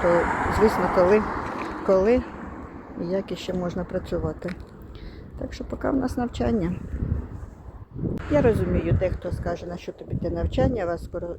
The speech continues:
все одно відправлять додому, в Україну, тільки що щойно закінчиться війна. Я це все розумію,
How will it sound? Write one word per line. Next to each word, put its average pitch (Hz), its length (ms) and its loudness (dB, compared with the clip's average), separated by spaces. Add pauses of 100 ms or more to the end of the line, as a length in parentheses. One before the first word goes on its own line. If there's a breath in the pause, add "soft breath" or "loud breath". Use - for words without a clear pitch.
(160)
все - 220 -6
одно 160 320 -2 (100)
відправлять 160 600 -2
додому, 220 440 0
в 185 100 -10
Україну, 220 600 -6 (380 loud breath)
тільки - 280 -6
що - 260 -6 (160)
щойно 170 320 -2
закінчиться - 640 -6
війна. 165 260 -4
Я 180 140 0
це 185 160 -8
все 180 240 -4
розумію, 160 600 -4